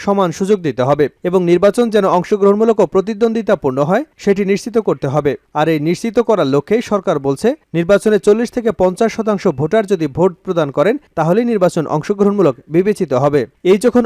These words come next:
অবস্থা, তখন বিএনপি বলছে যে তারা নির্দলীয় নিরপেক্ষ তত্ত্বাবধায়ক সরকার ছাড়া নির্বাচনে যাবে না। এরকম নির্বাচন তারা হতেও দেবে না বলে ঘোষণা করেছিল। কিন্তু যখনই মার্কিন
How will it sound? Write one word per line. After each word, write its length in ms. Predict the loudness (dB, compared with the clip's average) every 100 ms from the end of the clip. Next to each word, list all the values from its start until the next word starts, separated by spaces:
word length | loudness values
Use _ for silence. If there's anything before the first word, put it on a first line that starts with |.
| 2
অবস্থা, 280 | 0 0 -2 -2
তখন 180 | -2 -2 2
বিএনপি 300 | 2 2 0 0
বলছে 200 | 0 -2 -2
যে 60 | -2 -2 -4
তারা 120 | -2 0
নির্দলীয় 360 | -2 0 2 2
নিরপেক্ষ 320 | 0 -2 0 -2 0
তত্ত্বাবধায়ক 540 | 0 0 0 2 0 0
সরকার 220 | -2 -2 0
ছাড়া 140 | 0 0
নির্বাচনে 400 | 0 -2 -2 -4 -2
যাবে 180 | 0 0
না। 40 | -2 _ 0
এরকম 240 | 2 2 2
নির্বাচন 320 | 0 0 0 0
তারা 120 | 0 0
হতেও 260 | 0 2 2
দেবে 140 | 2 0
না 40 | 0 0
বলে 120 | 0 -2
ঘোষণা 240 | -4 -4 -4
করেছিল। 320 | -4 -4 0 -2 -2 -2
কিন্তু 200 | 0 2 4
যখনই 320 | 2 2 -2 0
মার্কিন 280 | -2 -2 -4